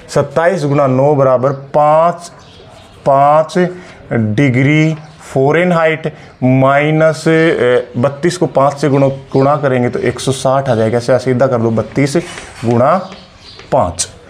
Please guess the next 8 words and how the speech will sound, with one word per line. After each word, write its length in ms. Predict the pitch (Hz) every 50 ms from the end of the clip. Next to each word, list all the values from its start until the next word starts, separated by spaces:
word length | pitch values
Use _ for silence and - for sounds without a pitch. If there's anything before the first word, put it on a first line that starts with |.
| - - - - - - - -
ठीक 200 | - 143 131 -
है 60 | 160
विद्यार्थियों, 500 | 147 160 143 147 151 143 143 - 170 165 151 - - - - - - - _ - - - - - - - - - - - - - - - 127 117
ये 200 | 113 139 156 151
हो 160 | 127 120 107
गया 160 | 113 117 110
अपना 220 | 107 113 110 110
क्या 200 | 104 - 135 139